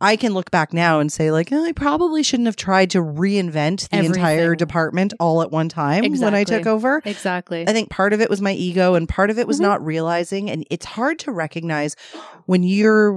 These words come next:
Speaker 1: working under somebody or you're working for somebody, or, you know, in your case, they might not be employees, but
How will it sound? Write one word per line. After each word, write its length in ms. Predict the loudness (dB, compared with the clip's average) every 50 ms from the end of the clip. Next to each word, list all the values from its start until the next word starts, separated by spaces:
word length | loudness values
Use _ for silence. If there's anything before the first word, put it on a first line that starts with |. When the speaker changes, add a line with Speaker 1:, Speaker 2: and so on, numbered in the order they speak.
| -2
Speaker 1:
working 520 | 0 0 2 2 2 0 -2 -2 -2 -4 -2 2
under 240 | 2 4 4 4 2
somebody 380 | 2 2 0 0 0 0 0
or 60 | 0
you're 120 | 0 0 -2
working 280 | -2 -4 -4 -6 -8
for 200 | -2 2 4 4
somebody, 500 | 4 4 2 2 2 2 2 2 2 2
or, 280 | 2 2 2 0 0 -2 -4 -2
you 100 | -2 0
know, 140 | 0 0
in 100 | 0 0
your 160 | 0 0 0 -2
case, 460 | 0 0 0 0 0 -2 -6 -14 -18 _ -18
they 240 | -12 -4 -2 0 0
might 220 | 2 2 0 0 0
not 160 | -2 -4 -2
be 120 | -2 -2
employees, 680 | -2 -2 -2 -4 -4 -2 -2 0 2 2 2 0 -2 -2
but 280 | 0 2 2 2 2